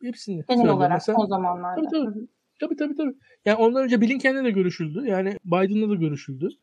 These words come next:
Speaker 1: Şu an bugün, bugün Biden'la, daha önce Blinken'le görüşüldü. Ve burada bu görüşmeler, e, geçmiş olsun arkadaşımıza. Bu görüşmelerin hepsinde Türkiye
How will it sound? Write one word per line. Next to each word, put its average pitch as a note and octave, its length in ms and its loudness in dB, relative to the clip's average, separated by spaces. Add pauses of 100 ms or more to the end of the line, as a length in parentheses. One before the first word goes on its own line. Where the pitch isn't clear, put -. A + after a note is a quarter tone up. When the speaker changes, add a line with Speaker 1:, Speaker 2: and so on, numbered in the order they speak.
(180)
Speaker 1:
Şu G#3 160 2
an G#3 160 4
bugün, G3+ 300 2
bugün A3 220 2
Biden'la, A3+ 380 2
daha A3+ 120 4
önce G3 160 2
Blinken'le F3 400 0
görüşüldü. C#3+ 380 -4 (120)
Ve G3 160 4
burada A#3 320 6 (160)
bu F3 120 -6
görüşmeler, G3 500 -2 (120)
e, D3 120 -4
geçmiş D3 340 -6
olsun D3+ 220 -6
arkadaşımıza. C#3 540 -12 (120)
Bu F3+ 320 -2
görüşmelerin G#3 800 2
hepsinde A#3 580 -2
Türkiye C4+ 580 -4